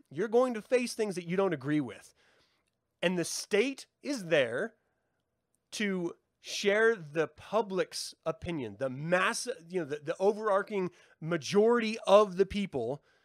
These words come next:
believe X and Y. That is what the government is there to do. The state, local, and federal government is there to support the majority of people. That doesn't mean the people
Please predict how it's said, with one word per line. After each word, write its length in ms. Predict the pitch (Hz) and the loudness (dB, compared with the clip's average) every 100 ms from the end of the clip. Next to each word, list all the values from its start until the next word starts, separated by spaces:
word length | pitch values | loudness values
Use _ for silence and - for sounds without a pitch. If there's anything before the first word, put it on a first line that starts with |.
| _ _ - | _ _ -2
believe 560 | 175 180 220 214 170 - - | -2 0 -2 -4 -8 -14 -6
X 280 | 202 - 226 | -6 -4 -2
and 140 | 202 | 4
Y. 480 | 190 175 143 151 175 _ - | 6 6 6 2 -2 _ -2
That 300 | 127 185 226 | 4 4 4
is 160 | 196 | 0
what 180 | 190 185 | 0 0
the 80 | 180 | 0
government 360 | 165 165 170 160 | 2 2 0 -6
is 140 | 139 | -4
there 160 | 139 139 | -4 -4
to 120 | 131 | -6
do. 280 | 131 147 104 | -2 -2 -2
The 120 | - | -12
state, 380 | - 165 165 - | -4 -2 -2 -4
local, 400 | 143 151 151 151 | -4 -4 -2 -2
and 140 | 135 | -2
federal 360 | 160 143 143 135 | -2 -2 -2 0
government 420 | 139 135 123 120 | 0 0 -4 -6
is 120 | 120 | -6
there 140 | 127 | -4
to 100 | 127 | -4
support 600 | 127 156 - 185 180 165 - _ - | -6 -6 -2 2 2 0 -10 _ -8
the 120 | 160 | -4
majority 640 | 160 139 123 165 165 151 | -2 -2 0 2 2 0
of 160 | 143 123 | -2 -4
people. 420 | 202 202 104 98 _ _ _ _ | -6 -6 -8 -18 _ _ _ _
That 100 | 160 | -2
doesn't 220 | 214 247 | -2 -2
mean 260 | 220 208 208 | -4 -6 -8
the 120 | 151 | -10
people 340 | 156 170 156 | -10 -8 -8